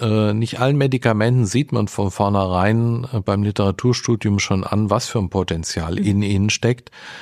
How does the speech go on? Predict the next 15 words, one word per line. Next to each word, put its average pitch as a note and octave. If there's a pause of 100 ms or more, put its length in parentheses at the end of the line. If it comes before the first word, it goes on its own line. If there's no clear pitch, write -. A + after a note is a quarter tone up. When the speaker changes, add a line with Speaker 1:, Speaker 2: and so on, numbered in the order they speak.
(320)
Speaker 1:
Und, G#2+
ähm, F#2+ (460)
immer A2
mal B2+
wieder G#2+
hat A2
man G#2
auch F#2+
positive A#2+
Verblüffungen, C3
dass F#2+
ein G2+
Medikament G2
für G#2
einen G#2+